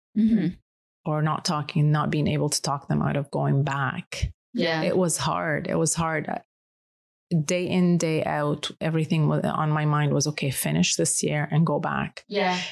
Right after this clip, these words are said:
Speaker 2: And it didn't happen. Um, and it didn't happen because I actually met someone, uh, and, um,
Speaker 1: Got married
Speaker 2: got
Speaker 1: at a very young
Speaker 2: married at a
Speaker 1: age.
Speaker 2: very young age.
Speaker 1: Do you think that your search for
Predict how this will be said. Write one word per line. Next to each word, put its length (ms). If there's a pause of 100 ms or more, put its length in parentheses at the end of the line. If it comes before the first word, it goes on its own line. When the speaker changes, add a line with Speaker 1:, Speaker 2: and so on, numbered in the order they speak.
(180)
Speaker 2:
And 440
it 220
didn't 280
happen. 640 (380)
Um, 600
and 120
it 100
didn't 180
happen 300
because 220
I 80
actually 340
met 220
someone, 760 (100)
uh, 560
and, 480
um, 760 (760)
Speaker 1:
Got 200
married 400 (180)
Speaker 2:
got 120
Speaker 1:
at 60
a 40
very 260
young 20
Speaker 2:
married 240
at 40
a 280
Speaker 1:
age. 80
Speaker 2:
very 240
young 280
age. 520 (100)
Speaker 1:
Do 80
you 100
think 260
that 420
your 460 (220)
search 320
for 460